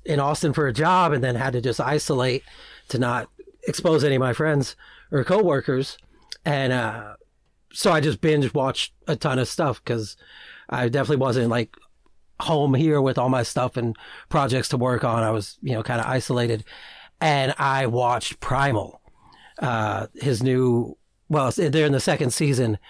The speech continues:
uh, his H B O series, and it was incredible.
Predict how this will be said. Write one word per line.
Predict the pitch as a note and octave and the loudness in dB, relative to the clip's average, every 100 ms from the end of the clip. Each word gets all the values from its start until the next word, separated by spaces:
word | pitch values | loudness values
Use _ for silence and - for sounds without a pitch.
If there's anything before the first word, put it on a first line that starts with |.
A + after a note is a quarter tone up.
| - - - - | -20 -20 -20 -8
uh, | C3+ A#2 G#2+ G#2+ | -4 -2 -2 -4
his | - C#3 B2 | -4 -2 0
H | C3 A2+ | 0 0
B | C3 | 0
O | B2+ C3+ | 0 0
series, | C#3+ A#2+ G#2+ G2 | 0 0 0 -2
and | - C3+ | -4 -2
it | C3+ | 0
was | C3+ | 2
incredible. | C#3+ C3 G3 F#3+ E3 B2 F#2+ | 2 0 0 2 2 0 -4